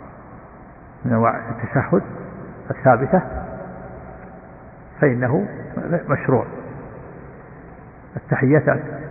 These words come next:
التعظيمات كلها لله، والصلوات، الصلوات الخمس وغيرها، والطيبات، الأعمال الطيبة والأقوال الطيبة. التحيات لله والصلوات والطيبات، السلام عليك أيها النبي ورحمة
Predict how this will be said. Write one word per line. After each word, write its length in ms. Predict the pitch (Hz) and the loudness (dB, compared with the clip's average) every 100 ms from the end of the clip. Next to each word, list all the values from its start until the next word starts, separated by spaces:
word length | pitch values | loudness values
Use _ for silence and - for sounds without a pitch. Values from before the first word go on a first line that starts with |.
| - - - - | -12 -14 -14 -2
التعظيمات 500 | - 120 131 131 113 - - - 143 | 4 6 8 8 8 4 -6 -4 4
كلها 240 | 139 123 | 6 6
لله، 340 | 120 113 107 | 6 4 2
والصلوات، 540 | 127 - 139 139 160 156 - - - - - - - - - - - | 0 6 8 12 10 8 2 -2 -4 -6 -8 -10 -10 -12 -12 -14 -4
الصلوات 340 | - 131 131 131 | 4 6 6 4
الخمس 300 | - 135 175 - - - - - - - - - | 6 6 6 -2 -8 -8 -10 -12 -12 -14 -6 4
وغيرها، 420 | 139 143 120 110 - - - - - - - | 8 10 8 4 0 -6 -8 -8 -12 -4 -2
والطيبات، 460 | - 143 139 147 143 | 6 8 10 10 8
الأعمال 300 | 123 127 123 | 6 8 4
الطيبة 400 | 117 147 123 117 | 6 6 6 6
والأقوال 320 | 120 117 123 | 4 6 2
الطيبة. 400 | 104 135 107 104 - - - - - - - | 2 0 -2 -4 -10 -12 -14 -14 -14 -14 -4
التحيات 440 | - - 139 139 123 | 0 2 6 6 8
لله 260 | 127 131 123 | 6 8 6
والصلوات 380 | 113 135 127 135 | 4 4 4 2
والطيبات، 380 | 131 131 170 165 - - 160 | 2 6 6 6 -2 0 2
السلام 420 | - - 151 139 | 4 8 10 12
عليك 240 | 127 147 | 10 10
أيها 340 | - 135 131 123 | 8 6 6 6
النبي 320 | 120 123 147 | 6 6 6
ورحمة 320 | 127 117 135 | 6 4 0